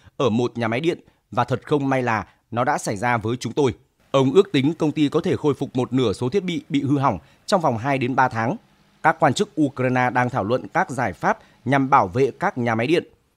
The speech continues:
Một trong những giải pháp được đưa ra là tách các nhà máy lớn thành các cơ sở nhỏ hơn, qua đó giảm khả năng bị phát hiện và tấn công từ trên cao. Nga thường phát động các cuộc tấn công quy mô lớn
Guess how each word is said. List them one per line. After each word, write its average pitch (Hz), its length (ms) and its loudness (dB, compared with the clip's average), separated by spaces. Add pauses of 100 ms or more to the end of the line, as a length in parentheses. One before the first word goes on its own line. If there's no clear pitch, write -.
(120)
Một 127 200 2
trong 139 160 2
những 165 160 0
giải 127 180 0
pháp 185 220 -2
được 147 140 -2
đưa 139 120 0
ra 131 240 0 (260)
là 123 180 2
tách - 340 -4
các 202 140 -4
nhà 156 100 2
máy 123 160 2
lớn 135 260 0 (200)
thành 127 180 -2
các - 260 -4
cơ 156 100 0
sở 131 220 0
nhỏ 104 280 0
hơn, 117 240 0 (440)
qua 123 120 2
đó 123 240 4 (200)
giảm 120 240 2
khả 104 140 -6
năng 120 240 -2
bị 131 140 -2
phát 180 140 -6
hiện 170 180 -2 (280)
và 110 140 2
tấn 151 220 0
công 208 340 2
từ 120 260 2
trên 135 160 0
cao. 135 260 2 (580)
Nga 139 220 2
thường 131 200 0
phát 175 160 -6
động 143 200 -2
các - 220 -4
cuộc 135 220 -2
tấn 123 160 0
công 143 220 2
quy 139 180 0
mô 127 140 2
lớn 123 260 0